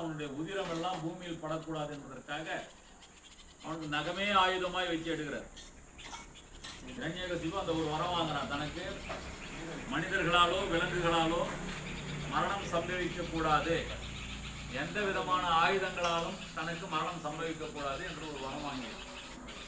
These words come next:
அதனால்தான் நரசிம்ம அவதாரம் என்பது நரம் சிம்மம், மனித உடலையும் சிம்ம தலையையும் கொண்டது. அந்த சம்ஹார நேரத்திலே அந்த நரசிம்மர்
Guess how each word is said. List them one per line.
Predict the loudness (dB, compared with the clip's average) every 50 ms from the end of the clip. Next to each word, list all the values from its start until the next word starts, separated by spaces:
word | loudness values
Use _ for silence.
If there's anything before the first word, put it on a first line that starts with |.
| -10 -10 -10
அதனால்தான் | -8 -4 -2 -2 -2 0 2 4 4 4 4 2 -2 -6 -10 -10 -12 -12 -12 -12 -12 -12 -12 -10 -12 -12 -12 -12 -14 -14 -14 -14 -12 -10
நரசிம்ம | -6 -4 -4 -4 -2 -2 -2 2 2 4 4
அவதாரம் | 4 4 4 4 4 4 2 0 -2
என்பது | -2 -2 -2 -2 -2 -4 -4 -2 0
நரம் | 2 2 4 2 2 0 -2 -4
சிம்மம், | -4 -4 -4 -2 -4 -4 -4 -4
மனித | -4 -4 -2 0 2 2 4 2 2 0 -4 -10 -12 -14 -12 -12 -14 -12 -12 -12 -8 -4
உடலையும் | 0 2 2 4 2 2 0 -2 -4 -8 -8 -8
சிம்ம | -8 -6 -4 -4 -4 -4 -2 0
தலையையும் | 2 2 2 2 2 0 -2 -4 -6 -6 -6
கொண்டது. | -4 -4 -4 -4 -6 -6 -8 -10 -10 -12 -12 -12 -12 -12 -12 -12 -12 -12 -10 -10 -10 -10 -10 -10 -10 -10 -10 -10 -10 -10 -8 -8 -6
அந்த | -4 -2 0 0 0 0 -2 -4 -8 -8 -8 -8 -8 -8 -8 -10 -8 -8
சம்ஹார | -6 -2 0 2 4 4 4 4 2
நேரத்திலே | 2 0 0 0 -2 -4 -4 -2 -2 -2 -2 -4 -6 -8 -8 -8 -8 -8 -8 -6 -6 -6 -8 -8 -8 -6 -4 -2 -2 -2
அந்த | 0 0 0 0 2 2
நரசிம்மர் | 2 2 2 0 -2 -2 -4 -2 0 0 0 0